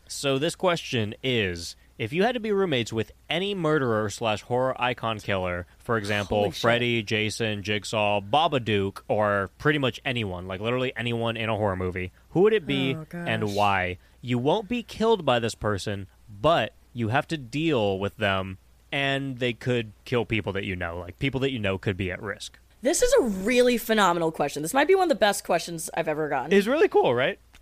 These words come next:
Speaker 2: But I need some time to prepare. Hold on. Oh, this is fucking hard.
Speaker 1: I thought I needed time to prepare, but then one popped in my head, and it's only because I had a conversation about how cool it would be to just hang out with this killer very recently, and it's something we talked about earlier in this episode, actually.
Speaker 2: But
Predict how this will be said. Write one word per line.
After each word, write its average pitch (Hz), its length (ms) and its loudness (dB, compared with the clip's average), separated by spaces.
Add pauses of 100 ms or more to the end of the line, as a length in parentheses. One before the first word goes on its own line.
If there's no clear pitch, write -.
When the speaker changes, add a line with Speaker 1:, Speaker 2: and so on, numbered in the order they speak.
Speaker 2:
But 269 160 2
I 294 120 2
need 277 240 -2
some 254 140 -2
time 208 200 2
to 170 60 2
prepare. 175 420 -4
Hold 214 140 0
on. 151 260 -2 (200)
Oh, 226 80 -10
this 220 200 -4
is 160 100 -12
fucking 143 300 -10
hard. 151 320 -14 (160)
Speaker 1:
I 131 120 2
thought 143 220 4
I 160 60 2
needed 185 200 -2
time 151 200 -4
to 147 80 -2
prepare, 127 340 2
but 123 100 -2
then 110 180 0
one 110 200 0
popped 120 260 0
in 123 60 -8
my 113 180 2
head, 113 240 -2
and 113 80 -4
it's 101 160 -6
only 110 220 -4
because 110 340 0
I 101 100 2
had 104 140 0
a 98 60 -2
conversation 104 800 -2
about 104 300 -2
how 104 160 0
cool 107 260 0
it 107 60 0
would 104 120 -2
be 113 120 0
to 104 80 -2
just 95 180 -10
hang 104 240 -6
out 101 180 -2
with 107 220 -4
this 110 160 -4
killer 110 380 -2
very 98 320 0
recently, 127 580 -4
and 120 100 -6
it's 104 80 -6
something 139 200 -2
we 110 80 0
talked 98 160 2
about 98 200 0
earlier 95 200 -2
in 92 40 -6
this 90 140 -6
episode, 120 300 -2
actually. 143 320 -2
Speaker 2:
But 277 160 4